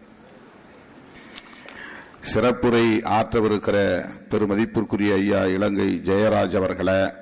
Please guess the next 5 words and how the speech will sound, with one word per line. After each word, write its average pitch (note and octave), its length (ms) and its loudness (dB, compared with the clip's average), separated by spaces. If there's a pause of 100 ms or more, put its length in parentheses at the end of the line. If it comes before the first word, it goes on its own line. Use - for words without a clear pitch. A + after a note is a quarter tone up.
(2250)
இம்மாநாட்டை A#2 720 2
வெற்றிகரமாக G#2+ 680 2 (2250)
ஒருங்கிணைத்து A#2+ 640 2
நெறிப்படுத்திக் G#2+ 640 -2
கொண்டிருக்கிற G2+ 420 -2